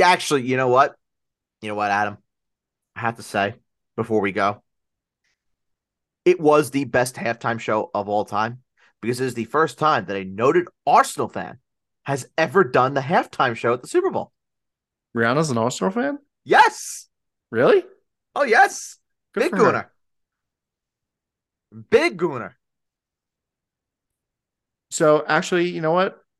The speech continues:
Speaker 2: I'm curious because this is the off season and we get to talk about stuff. Who are your top three dream halftime shows, alive or dead?
Speaker 1: Ooh.
Speaker 2: Or top five halftime,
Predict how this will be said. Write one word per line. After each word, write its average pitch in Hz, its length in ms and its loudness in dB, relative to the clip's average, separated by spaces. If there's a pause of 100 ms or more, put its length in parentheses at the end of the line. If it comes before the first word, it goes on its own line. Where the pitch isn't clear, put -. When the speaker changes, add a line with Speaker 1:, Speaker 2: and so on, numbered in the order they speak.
Speaker 2:
I'm 156 120 -6
curious 131 540 -2
because 139 480 -4
this 127 180 -14
is 127 80 -14
the 131 120 2
off 120 160 2
season 120 380 -6 (320)
and 120 80 -2
we 120 380 2
get 113 200 -8
to - 60 -20
talk 113 220 -2
about 113 180 -4
stuff. 110 300 -10 (840)
Who 185 80 4
are - 20 4
your 202 140 6
top 165 360 0
three 139 720 -2
dream 127 400 -2
halftime 117 480 -4
shows, - 560 -12 (180)
alive 131 300 2
or 131 80 2
dead? 113 220 -6 (720)
Speaker 1:
Ooh. 143 260 -6
Speaker 2:
Or 127 100 0
top 165 240 0
five 110 380 0 (520)
halftime, 117 500 -6